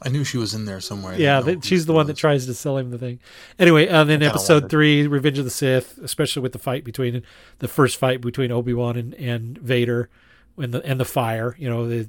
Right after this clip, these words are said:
Speaker 2: the, it's kind of the reverse where Obi-Wan's the one that's pulled into the fire.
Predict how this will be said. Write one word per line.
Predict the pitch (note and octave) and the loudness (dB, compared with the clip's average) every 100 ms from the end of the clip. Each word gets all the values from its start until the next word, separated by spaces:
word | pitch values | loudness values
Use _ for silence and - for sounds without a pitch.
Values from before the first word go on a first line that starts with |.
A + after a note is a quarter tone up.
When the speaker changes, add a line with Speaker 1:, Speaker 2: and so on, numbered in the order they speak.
| - | -12
Speaker 2:
the, | D#3 A#2+ | -12 -10
it's | C3+ C3+ | -10 -12
kind | - C3 | -2 -2
of | A#2 | 0
the | A#2+ | -2
reverse | A#2+ A#2+ A#2+ - | -2 0 -2 -4
where | B2 A2+ C#3+ | -4 -4 -4
Obi-Wan's | C3+ A#2+ A#2 A#2 | -2 -2 -2 -4
the | A#2+ | -6
one | A#2+ A#2 | -6 -6
that's | A#2 | -10
pulled | C#3 A#2+ | -8 -8
into | A#2+ A2+ | -8 -8
the | A2+ | -10
fire. | A#2 A#2 A#2 A2+ A#2 | -8 -8 -8 -8 -10